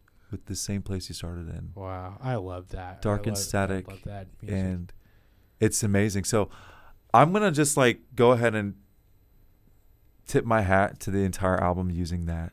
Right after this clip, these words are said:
Speaker 2: Yeah.
Speaker 1: description of that one song.
Speaker 2: This seems like, this feels like an album that you should sit down and listen to front to back.
Speaker 1: You have to.
Speaker 2: Yeah.
Speaker 1: I listen, I turned this on while I was just doing a lot of stuff on my computer, and I just remember s-, just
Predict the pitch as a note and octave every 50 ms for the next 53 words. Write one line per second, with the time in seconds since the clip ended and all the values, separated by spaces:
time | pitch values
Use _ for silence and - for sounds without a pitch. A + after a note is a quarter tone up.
0 | _ _ - B2+ A#2+ B2 A#2 G#2 F#2+ F#2 - G2 - - - F#2 - F#2+ E2 -
1 | - E2+ - - E2+ E2+ E2+ E2 - - - E2 D#2+ E2 F#2 G2+ - - - -
2 | C#3 C3+ - - - D3 D3 D3 D3+ C#3 C#3 C3 B2 A#2+ A#2 - - - - _
3 | - B2 A#2+ - - - C3 B2+ B2+ A#2 - B2+ A#2 G#2+ - A2+ G#2 G#2+ G#2+ G#2+
4 | G#2 G#2 G#2 G2+ G2+ G2+ G#2 G2+ G2 G2 G2 G#2 G#2 G2+ G2+ G2+ F#2+ F#2+ - -
5 | A#2 G#2+ G#2 G2+ G2+ - - - A2+ G#2+ - - A2+ G#2+ G#2 G2+ G2+ G2+ G2+ G2+
6 | G2+ G2+ G2+ - _ _ - G2+ G2 G2+ F2+ - - G#2 G2 - - G#2+ G2+ G2+
7 | G2 F#2+ G2 G2 G2+ - _ _ - - G#2+ G2+ - - - G#2 G2 F#2+ F#2 F#2
8 | - - - - - - - A2 A2+ A#2+ A2+ A2+ A2+ - - - A2 F#2+ F2 C3
9 | A2 F#2+ G2 - - - - - - - - _ - B2 C3+ C#3+ C#3+ D3 C#3+ -
10 | - - C3 B2+ - C#3+ D3+ D#3 D3 - - A#2+ A2+ A2+ A2+ A2+ A2+ G#2+ G2+ G2+
11 | G2 G2 G2+ E2+ E2+ F#2+ - - - F#2+ F#2+ F#2 F#2 F2 F2 E2+ - - - F#2
12 | F2 - G2 F2+ F2 E2+ - E2+ - - F#2 E2 F2 F2 - F#2 D#2+ - F#2+ F#2
13 | F2+ D#2+ F#2 F#2 - - F#2+ F2+ F2+ F2+ F2 F2 F2 E2+ - - - - - -
14 | - - - F2+ F2+ - -